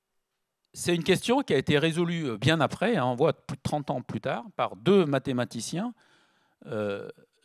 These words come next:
George F-, Faber, qui est un mathématicien allemand, et Edgar Krahn, qui est un mathématicien estonien, mais qui a essentiellement été éduqué mathématiquement en Allemagne, à Göttingen. Ok, alors, on pourrait poser une autre question.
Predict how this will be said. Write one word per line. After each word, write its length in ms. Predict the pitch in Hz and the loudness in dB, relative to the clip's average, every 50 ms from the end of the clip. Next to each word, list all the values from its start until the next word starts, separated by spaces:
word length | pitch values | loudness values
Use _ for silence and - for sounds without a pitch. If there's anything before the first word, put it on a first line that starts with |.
| - - | -18 -16
George 400 | - 110 98 151 151 123 104 117 | -8 -2 2 2 2 2 0 -6
F-, 240 | - - - - - _ _ _ _ _ _ | -12 -12 -14 -20 -20 _ _ _ _ _ _
Faber, 520 | _ _ - - 147 135 117 113 120 170 202 - | _ _ -4 0 2 2 2 2 2 0 0 -2
qui 140 | - - 107 | -6 -10 -8
est 40 | 98 | -6
un 80 | 95 98 | -6 -6
mathématicien 640 | 101 98 - 110 104 104 - - 107 - - 113 107 - | -6 -6 -6 -6 -6 -6 -6 -6 -8 -8 -6 -6 -6 -2
allemand, 440 | - 123 117 110 110 120 151 202 - _ _ _ _ _ _ _ _ _ - | -2 -2 0 0 0 0 0 -2 -4 _ _ _ _ _ _ _ _ _ -12
et 320 | 117 117 113 120 - - | -8 -6 -6 -6 -4 -4
Edgar 360 | 151 131 123 123 127 - - | -6 -4 -2 -2 -2 -2 -4
Krahn, 340 | - - - 143 165 196 170 | -6 -2 0 0 0 0 -2
qui 100 | - - | -6 -6
est 40 | 113 | -6
un 80 | 104 107 | -4 -4
mathématicien 600 | 113 113 - 120 110 113 107 - 101 - 120 117 | -6 -8 -8 -10 -10 -10 -10 -12 -12 -8 -4 -4
estonien, 480 | 131 - - 160 139 131 131 143 180 196 | -4 -2 -2 -4 -4 -2 -2 -2 -2 -2
mais 160 | 160 120 - | -2 -4 -6
qui 200 | - - 120 107 | -8 -8 -6 -4
a 180 | 101 104 - | -4 -4 -6
essentiellement 520 | - 107 - 120 110 - 123 113 127 131 113 | -8 -10 -10 -10 -8 -6 -4 -2 0 0 0
été 180 | 98 113 113 | 0 0 0
éduqué 440 | 113 117 120 131 - - 151 147 160 | 0 0 -2 -6 -8 -8 -6 -6 -6
mathématiquement 760 | 120 101 - - 104 101 98 - - - - 135 131 - - | -8 -8 -10 -8 -8 -10 -10 -10 -10 -10 -6 -6 -6 -6 -8
en 80 | 123 110 | -6 -4
Allemagne, 420 | 101 95 90 87 82 82 85 87 _ - - | -4 -4 -4 -6 -8 -10 -14 -18 _ -20 -16
à 80 | - 92 | -16 -14
Göttingen. 480 | 90 101 95 - 98 87 - 82 80 - _ _ _ _ _ _ _ _ _ _ _ _ _ _ _ _ _ _ _ _ _ _ _ _ _ - | -14 -14 -16 -14 -14 -12 -12 -14 -14 -16 _ _ _ _ _ _ _ _ _ _ _ _ _ _ _ _ _ _ _ _ _ _ _ _ _ -14
Ok, 120 | 147 151 - | -12 -10 -4
alors, 280 | - 151 160 170 196 180 | 0 2 4 4 4 6
on 220 | 160 160 156 - - _ _ _ _ _ _ _ _ _ _ _ _ _ _ _ _ _ _ _ _ _ _ _ _ _ _ _ _ _ _ _ | 4 4 4 2 -2 _ _ _ _ _ _ _ _ _ _ _ _ _ _ _ _ _ _ _ _ _ _ _ _ _ _ _ _ _ _ _
pourrait 180 | - 147 147 135 | -8 -6 -6 -4
poser 360 | - 156 139 156 165 131 101 | -4 -4 -4 -4 -4 -4 -4
une 100 | 98 123 | -2 -2
autre 140 | 143 139 - | -4 -4 -4
question. 440 | - 131 - - - 165 220 240 | -4 -6 -6 -6 -8 -8 -8 -8